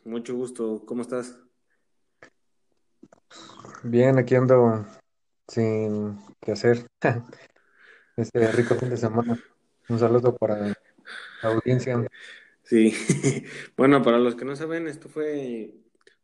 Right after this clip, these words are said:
Speaker 1: una, una grabación muy improvisada, pero aquí está, con mucho cariño para ustedes. Bueno, primero que nada, pues hacemos la presentación. Él, eh,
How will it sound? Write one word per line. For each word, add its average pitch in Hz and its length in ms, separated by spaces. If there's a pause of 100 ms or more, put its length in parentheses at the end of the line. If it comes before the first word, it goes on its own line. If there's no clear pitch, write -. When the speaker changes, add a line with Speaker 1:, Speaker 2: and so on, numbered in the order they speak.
Speaker 1:
una, 113 600 (760)
una 131 160
grabación 107 560
muy 113 300
improvisada, 113 840 (160)
pero 98 480 (340)
aquí - 220
está, 135 520 (200)
con 107 160
mucho 120 280
cariño 113 440
para 92 200
ustedes. - 640 (520)
Bueno, 113 280
primero 139 320
que 117 80
nada, 135 400
pues 104 140
hacemos 120 320
la 123 120
presentación. 120 760 (180)
Él, 131 720 (1120)
eh, 101 760